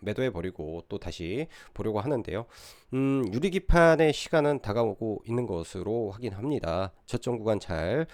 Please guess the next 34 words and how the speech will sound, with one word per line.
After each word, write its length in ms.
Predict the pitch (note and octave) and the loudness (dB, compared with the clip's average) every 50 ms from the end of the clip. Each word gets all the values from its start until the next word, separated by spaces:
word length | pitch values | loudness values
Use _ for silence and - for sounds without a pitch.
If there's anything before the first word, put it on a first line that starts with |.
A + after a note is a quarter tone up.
| - - | -16 -18
설정하셔서 840 | - - D#3+ D3 - C#3+ B2 A#2 C3+ - - F#2+ - - G2 F2+ - | -6 -4 -4 -2 0 -2 -2 -2 -4 -4 -4 -6 -4 -6 -8 -8 -6
분할 180 | - G#2 A2+ A2+ | -4 -4 -4 -2
매수 360 | G#2+ F#2+ - - - F#2+ F#2 - | -4 -6 -8 -8 -10 -10 -10 -10
하시면 260 | - A#2+ B2+ C3 G#2 | -12 -10 -8 -8 -8
좋을 160 | - A#2 B2+ | -8 -10 -4
것 80 | - D#3 | 0 0
같고요. 320 | A#2 - - _ F#2 G2+ - - - - - _ | 0 0 -4 _ -8 -8 -8 -12 -18 -20 -20 _
사실 400 | - - F#3 - G#3 G#3 E3 D#3 | 0 0 2 4 4 4 4 4
제가 260 | - - D#3 C#3+ C3 | 0 -2 0 0 0
종목을 480 | - - - B2+ D3 D3+ B2+ C3 B2+ G2 | 0 0 -2 0 0 0 0 0 0 0
여러분들한테 760 | E2 F#2 A2+ A#2 A2 G2 G2 F2+ - - - G2 F#2 E2 D2+ - | 0 -2 -2 -4 -2 0 -2 -2 -2 -4 -4 -4 -4 -4 -6 -6
좋은 180 | - C3+ C3+ | -4 -4 -2
종목을 300 | A2+ A#2 A#2 A#2 A2+ G2 - | -2 -4 -2 -2 -2 -4 -4
전달 320 | - - A#2+ A#2+ A#2 A2+ F#2+ | -6 -6 -6 -4 -2 -4 -4
드려도 520 | - - - C3 A#2 - D2+ D2+ E2+ E2 - | -4 -6 -6 -6 -6 -6 -8 -10 -10 -10 -10
이게 240 | A2+ B2 C#3 B2+ - | -4 -2 -2 -2 -2
오르고 400 | E2+ G2 A#2+ D#3+ F3+ F#3+ F#3 D3+ | -2 -4 -4 -2 2 2 2 4
내리고 440 | G#2+ F#2 F#2 A#2 A2+ B2 A#2+ A2 G2+ | 4 2 -2 -2 -2 -2 0 0 0
하는 240 | G2 A#2+ A#2 G#2 F#2 | 0 -2 -2 -4 -4
과정 280 | - - G2 A2+ C3 A#2+ | -6 -10 -8 -8 -8 -10
속에서 600 | - - F#2 D#2+ D#2 D#2 A2+ A#2+ A#2+ G#2+ E2 - - - - - - _ | -8 -12 -12 -10 -10 -6 -4 -2 -2 -2 -2 -4 -8 -18 -20 -20 -20 _
사고 460 | - - - G3 F#3 G3+ G#3+ G3+ - | -10 -2 0 0 4 4 2 4 4
팔고를 540 | - F3 F3 E3 E3 D3+ D3+ D#3 D#3 D3 - - | 4 2 2 0 0 0 0 0 0 -2 -4 -8
하면서 440 | - - F#3 F#3+ F3 D#3+ - D3 | -10 -4 0 0 0 0 0 -4
끌고 320 | - - D#3 D#3+ E3 E3 D3 | -4 -4 -4 -2 -2 0 0
가는 240 | C#3+ B2 G#2+ G2 F#2+ | 0 0 0 -2 -4
거지 260 | E2 D#2 - - G#2 | -8 -10 -8 -10 -12
그냥 240 | - - A2 B2+ - | -8 -6 -6 -6 -6
계속 220 | - A#2 B2 - | -6 -12 -12 -8
끌고 240 | - E3 E3+ G3 F#3 | -6 -4 -2 0 0
가기가 320 | E3+ B2+ F#2 F2+ F#2+ G2 | 0 -2 -4 -4 -6 -6
사실 280 | - - F#3 D#3+ A2+ G#2 | -4 -4 -6 -6 -6 -10
쉽지는 380 | - - - - - F3+ D#3 | -12 -14 -8 -2 2 2 2
않습니다. 560 | - - - - B2+ A2+ - - - D2+ D#2 | 2 0 -4 -8 -10 -8 -8 -8 -10 -10 -12